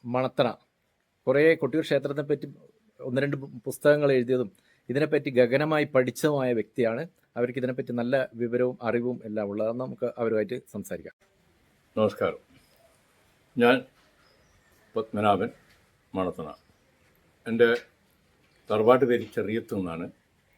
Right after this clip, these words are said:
Speaker 2: കൊട്ടിയൂർ ക്ഷേത്രത്തിലത്തെ ഒരു പ്രധാന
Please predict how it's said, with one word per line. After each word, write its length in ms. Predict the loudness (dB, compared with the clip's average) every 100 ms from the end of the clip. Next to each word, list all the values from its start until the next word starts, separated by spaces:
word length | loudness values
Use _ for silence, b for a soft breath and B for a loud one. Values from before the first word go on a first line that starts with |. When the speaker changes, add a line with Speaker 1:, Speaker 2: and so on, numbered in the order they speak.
| _ _ _ _ _
Speaker 2:
കൊട്ടിയൂർ 240 | -6 -4 0
ക്ഷേത്രത്തിലത്തെ 680 | 0 2 0 0 -2 -2 -2 -4 -6 _ _ _ _ _ _ _ _ _ _ _ _ _ -2
ഒരു 140 | -2 0
പ്രധാന 360 | 0 2 2